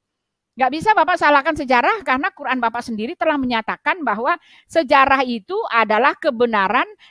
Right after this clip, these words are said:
dan kebenaran di tempat Bapak itu ada di sejarah. Oke, kalau Bapak mau ngacak-ngacak bilang sejarah itu tidak benar, itu artinya Bapak sendiri telah mengatakan bahwa, eh, Allah Bapak itu cuma mengklaim, Allah Bapak itulah yang tidak benar. Gitu kan?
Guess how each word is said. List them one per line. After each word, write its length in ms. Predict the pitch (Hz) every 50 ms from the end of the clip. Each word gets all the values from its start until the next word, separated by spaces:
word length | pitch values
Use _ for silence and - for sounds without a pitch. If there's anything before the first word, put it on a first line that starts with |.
| _ -
dan 160 | 190 294 302
kebenaran 640 | 302 - 294 240 220 240 240 254 285 349 440 427 440
di 80 | 359 285
tempat 240 | - 302 277 262
Bapak 400 | 262 233 - 233 233 - 233 226
itu 160 | 226 220 - 202
ada 320 | - 226 233 233 294 302
di 80 | 285 311
sejarah. 800 | 269 - 285 240 320 330 359 339 285 262 240 233 - - - - _ _ _ _ _ _ _ _ _ - -
Oke, 240 | 247 240 330 370 -
kalau 240 | - 294 349 392
Bapak 240 | 359 339 330 - 302
mau 160 | 311 311 302
ngacak-ngacak 560 | 302 294 302 302 - 294 262 311 370 392 381 330 302
bilang 240 | 254 269 269 269 269
sejarah 400 | - 247 220 254 247 247 262 262
itu 240 | 262 262 - 262 220
tidak 240 | - 247 247 233 226
benar, 400 | 214 208 202 214 277 370 392 277
itu 240 | 311 262 - 320
artinya 320 | - 233 226 - 254 277 392
Bapak 400 | 330 233 220 208 214 - 320 269
sendiri 320 | - 285 233 208 233 339
telah 240 | 370 - 294 302 339
mengatakan 560 | 277 262 254 220 220 - - - - 339 349
bahwa, 320 | 285 226 214 240 285 370 381 - - - - - _
eh, 200 | - 220 233 220 -
Allah 240 | 240 240 247 247 240
Bapak 320 | 208 202 202 226 240 254
itu 80 | 262 392 -
cuma 160 | - 262 269
mengklaim, 480 | 269 269 302 320 320 359 339 302 294 277 349 320 220
Allah 240 | - 208 220 214 214
Bapak 320 | 208 185 180 175 - 196
itulah 320 | 208 233 - 403 403 359 339
yang 80 | 302
tidak 240 | 285 269 277 247 226
benar. 320 | 226 285 302 302 262 226 - - - - - - - - - -
Gitu 240 | - 262 302 285 262
kan? 160 | 262 330 403